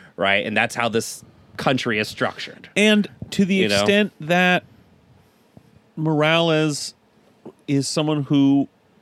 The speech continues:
Speaker 2: you know, maybe has some fucking empathy, what she's demonstrating
Speaker 1: Mm-hmm.
Speaker 2: here, though, for this problem is demonstrating is she does not have a politics that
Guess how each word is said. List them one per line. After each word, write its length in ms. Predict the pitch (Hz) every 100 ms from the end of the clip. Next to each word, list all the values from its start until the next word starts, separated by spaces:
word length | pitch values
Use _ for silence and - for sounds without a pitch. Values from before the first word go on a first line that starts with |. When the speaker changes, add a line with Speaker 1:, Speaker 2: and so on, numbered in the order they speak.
| -
Speaker 2:
you 160 | 131
know, 120 | 135 123
maybe 300 | 123 123 123
has 280 | 127 139 131
some 200 | - 127
fucking 420 | 143 127 127 113
empathy, 640 | 123 131 127 98 90 95 - _ - - _ _ _
what 320 | - 135 143 - _ _ _ _ _ _ -
she's 220 | 131 123
demonstrating 640 | 139 143 151 160 180 123
Speaker 1:
Mm-hmm. 80 | 113
Speaker 2:
here, 160 | 113 107
though, 200 | 104 101
for 280 | - 160 170
this 180 | 135 -
problem 720 | 156 147 117 92 87 98 107 - - - _ _ - -
is 140 | 139
demonstrating 440 | 175 202 226 170 156
is 140 | 139 147
she 160 | - 160
does 240 | 156 151
not 200 | 160 156
have 340 | 139 139 123 -
a 100 | 110
politics 640 | - 151 127 - 104 -
that 180 | 110 107